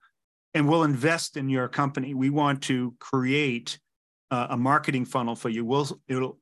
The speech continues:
all be on our dime, and we'll do everything. You just have to provide content. We'll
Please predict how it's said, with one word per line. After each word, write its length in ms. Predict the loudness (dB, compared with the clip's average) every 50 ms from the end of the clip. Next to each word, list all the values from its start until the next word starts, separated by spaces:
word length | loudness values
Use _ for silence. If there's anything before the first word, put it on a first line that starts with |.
| _ _ 0
all 180 | 2 2 2
be 120 | 2 0 0
on 120 | 2 2
our 120 | 2 2 0
dime, 500 | 0 -2 -2 -2 -2 -4 -4 -6 -8 -12 _ _ _ _ _ _ _ _ -4
and 320 | -2 -2 0 -2 -2 0
we'll 160 | 2 2 2 2
do 200 | 0 -2 -4 -2
everything. 680 | -2 0 0 2 0 0 -2 -2 -4 -2 -2 -2 -2 -2
You 180 | -2 0 -2 -2
just 220 | -2 -4 -4 -4
have 160 | -6 -6 -4 -4
to 100 | -6 -4
provide 440 | -2 -2 0 0 0 0 0 -2
content. 460 | -2 0 2 2 2 0 -4 -6 -6 -6
We'll 280 | -4 -4 -2 -2 -2 0